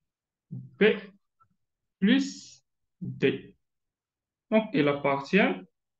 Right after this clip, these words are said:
à E. D'accord ?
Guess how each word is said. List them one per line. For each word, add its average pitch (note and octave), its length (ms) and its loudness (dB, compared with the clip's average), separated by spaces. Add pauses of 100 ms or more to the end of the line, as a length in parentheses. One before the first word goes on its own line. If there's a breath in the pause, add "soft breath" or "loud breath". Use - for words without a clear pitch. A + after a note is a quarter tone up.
(2250)
à G3 200 2
E. - 180 -8 (1400)
D'accord ? G3+ 400 -2